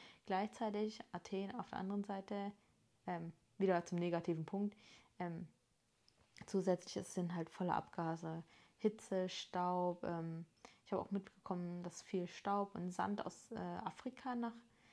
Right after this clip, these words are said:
Griechenland gefegt wird, also einfach durch Wind und Wetter, und deswegen ist der Himmel oft gelblich. Und, ähm, ja, aber trotzdem finde ich das Essen da so lecker. Also Tzatziki, Gyros, das, also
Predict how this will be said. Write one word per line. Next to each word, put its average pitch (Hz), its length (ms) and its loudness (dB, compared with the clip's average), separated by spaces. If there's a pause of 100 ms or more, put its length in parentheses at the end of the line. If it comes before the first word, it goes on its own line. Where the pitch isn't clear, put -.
(280)
Griechenland 220 840 4
gefegt 220 520 4
wird, 226 340 2
also - 180 -6
einfach 190 200 -2
durch 185 420 -4
Wind 254 520 2 (280)
und 190 180 0
Wetter, 226 500 2
und 180 220 -2 (320)
deswegen 202 260 -2
ist 196 140 -6
der 185 80 0
Himmel 196 260 4
oft - 260 -2
gelblich. 190 720 0 (440)
Und, 180 640 0
ähm, 165 520 -6 (720)
ja, 175 200 -4
aber 175 340 0
trotzdem 196 440 -4
finde 196 200 -6
ich 202 100 -10
das - 200 -12
Essen - 340 -8
da 214 100 -2
so 220 140 0
lecker. 214 580 -2 (380)
Also 214 180 -6
Tzatziki, 214 720 0
Gyros, 214 460 2
das, - 260 -10 (400)
also 220 200 2